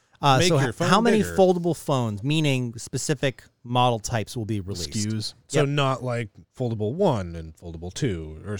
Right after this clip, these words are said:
Speaker 2: or is that what you're talking
Speaker 1: Yeah.
Speaker 2: about? Okay, all right.
Speaker 3: If
Speaker 1: Yep.
Speaker 3: they're, if they're different devices, if you can pay for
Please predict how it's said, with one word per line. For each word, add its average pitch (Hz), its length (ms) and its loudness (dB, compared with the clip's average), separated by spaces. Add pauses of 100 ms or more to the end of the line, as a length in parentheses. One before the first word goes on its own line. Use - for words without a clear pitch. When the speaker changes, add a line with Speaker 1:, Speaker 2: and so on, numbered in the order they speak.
Speaker 2:
or 123 140 -6
is 107 120 -6
that 120 140 -4
what 107 100 -8
you're 95 100 -10
talking 87 260 -8
Speaker 1:
Yeah. 180 120 2
Speaker 2:
about? 82 180 -12 (100)
Okay, 85 200 -10 (180)
all 98 80 -16
right. 76 80 -16 (100)
Speaker 3:
If 139 80 -6
Speaker 1:
Yep. 143 80 0
Speaker 3:
they're, 147 120 6
if 139 140 0
they're 147 140 4
different 165 420 2
devices, 117 460 0
if 98 100 -10
you 135 80 -2
can 139 220 -2
pay 147 300 2
for 127 160 -6